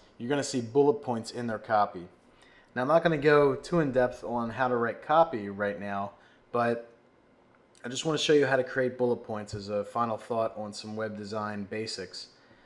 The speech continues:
So here's, uh, the index page where I can edit, and I'm going to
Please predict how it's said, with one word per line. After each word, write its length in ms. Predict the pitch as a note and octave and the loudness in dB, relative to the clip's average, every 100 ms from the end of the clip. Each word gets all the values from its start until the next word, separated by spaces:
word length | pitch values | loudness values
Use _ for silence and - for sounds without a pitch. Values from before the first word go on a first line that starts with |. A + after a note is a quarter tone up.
| - _ | -20 _
So 520 | - C#3 C3 B2+ B2+ - - - _ _ _ _ _ - - _ | -2 4 6 6 4 -4 -20 -20 _ _ _ _ _ -20 -20 _
here's, 280 | - D#3+ D#3+ | -2 2 2
uh, 300 | D#3 C#3 C3 | 4 6 4
the 100 | B2+ | 4
index 300 | C#3 B2+ B2 | 0 0 -2
page 240 | - A#2+ A#2 | -2 -2 0
where 100 | A2+ | -2
I 40 | |
can 140 | A#2+ | -4
edit, 400 | B2 G#2+ G#2+ A2 - - - - _ - | -6 -4 -4 -6 -12 -20 -20 -20 _ -12
and 200 | G#2+ G#2+ | -8 -6
I'm 220 | G#2+ A2 | -6 -6
going 280 | A#2 A2+ A2 | -6 -6 -8
to 360 | - A#2 A2 A2 | -8 -4 -4 -4